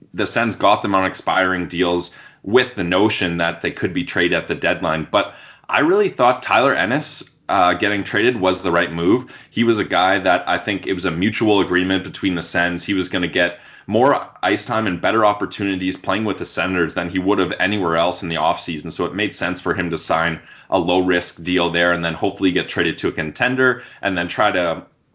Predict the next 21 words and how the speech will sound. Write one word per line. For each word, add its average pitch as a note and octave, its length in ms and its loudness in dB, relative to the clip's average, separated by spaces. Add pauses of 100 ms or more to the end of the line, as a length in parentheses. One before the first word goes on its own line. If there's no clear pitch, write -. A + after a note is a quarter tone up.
(280)
bump C#3+ 300 2
up A#2 160 0
his F#2+ 120 -6
stock F#2+ 380 -2
a F#2 60 -8
little F2 240 -4
for F#2 120 -8
the D#2+ 80 -8
next F2 320 -4
offseason F2 540 0
so F2 120 -6
he E2 60 -4
can E2+ 140 -10
get E2 140 0
a D#2+ 40 -2
little F2 240 0
bit E2 300 -4 (280)
of F2+ 120 -2
a E2+ 40 -2
better E2+ 300 0
deal, E2+ 500 -4